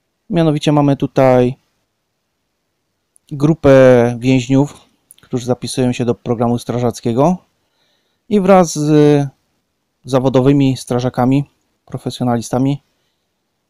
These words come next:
biorą udział w różnego typu akcjach, pożarów lasów i tego typu rzeczy. No, muszą się bardzo wiele nauczyć, więc tutaj jest duże pole do popisu, jak to przedstawić.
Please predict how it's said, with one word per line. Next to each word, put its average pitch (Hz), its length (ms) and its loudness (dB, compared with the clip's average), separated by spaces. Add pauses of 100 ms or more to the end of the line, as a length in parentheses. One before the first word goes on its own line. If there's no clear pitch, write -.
biorą 190 240 6
udział 151 300 4
w 135 60 0
różnego 135 300 0
typu - 280 -6
akcjach, 120 520 0 (360)
pożarów 117 380 0
lasów 127 540 2 (1000)
i - 40 -16
tego 127 220 -2
typu - 240 -4
rzeczy. 135 320 -2 (2000)
No, 202 100 -4
muszą 190 220 2
się 160 140 0
bardzo 147 240 4
wiele 139 220 4
nauczyć, 127 560 2 (140)
więc 123 360 -4 (840)
tutaj 123 380 0
jest 117 340 0
duże 120 380 0
pole 120 260 2
do 113 80 -2
popisu, - 420 -6
jak 113 180 -2
to 113 80 -6
przedstawić. - 680 -6